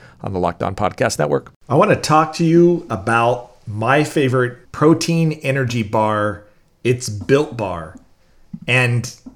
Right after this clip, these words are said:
the thing about, that I love about Built Bar is it is the most delicious bar that you're gonna be able to get. It, it tastes like a candy bar.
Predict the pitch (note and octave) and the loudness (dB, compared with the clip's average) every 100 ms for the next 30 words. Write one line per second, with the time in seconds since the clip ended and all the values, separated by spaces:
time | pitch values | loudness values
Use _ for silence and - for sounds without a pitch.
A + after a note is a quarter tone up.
0 | - - C#3 - F#3+ A3 G#3 E3 D#3+ D#3 | -20 -2 -2 2 2 4 6 6 4 2
1 | - B2+ B2 B2+ B2 A#2 A2 B2 A2 A2 | 0 2 4 4 4 2 2 0 0 -2
2 | G2+ G2+ A2+ B2+ A2+ B2+ B2+ A#2 A#2+ B2 | -2 -4 -6 -6 -2 0 0 0 0 2
3 | C3 C#3 C3 - A#2 A#2 C#3+ C#3+ C#3 B2 | 4 4 2 -4 -4 2 2 2 2 0
4 | - - A#2+ A#2+ A2+ G#2+ G2+ A2+ A2+ A2 | -2 -8 -4 0 2 2 -2 -6 -10 -8
5 | A2+ A2 A2+ G2+ G2 A2 G2 G2+ - - | -8 -6 -4 -4 -4 -4 -2 -4 -10 -20
6 | - A#2 - - D3 D#3 - D3+ C3+ A#2 | -6 -6 -6 -4 2 2 2 0 -2 -2
7 | - B2 A#2 A#2+ G2+ G#2+ G2+ G#2 F#2+ | -10 -6 -2 -2 0 0 2 -2 -6